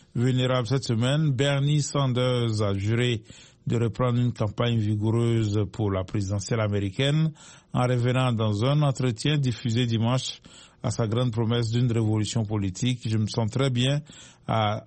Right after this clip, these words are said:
affirmé le sénateur indépendant qui, à soixante-dix-huit ans,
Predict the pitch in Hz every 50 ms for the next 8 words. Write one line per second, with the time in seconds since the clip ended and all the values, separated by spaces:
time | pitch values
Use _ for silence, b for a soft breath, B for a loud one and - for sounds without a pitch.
0 | 135 123 113 - - 120 113 113 120 127 127 127 120 117 113 - - 120 110 113
1 | 110 107 - 127 123 120 117 107 104 110 - - 107 104 101 113 131 147 143 -
2 | - 120 104 98 - - 113 104 - 123 120 113 123 127 123 127 143 147 - -
3 | 117 113 127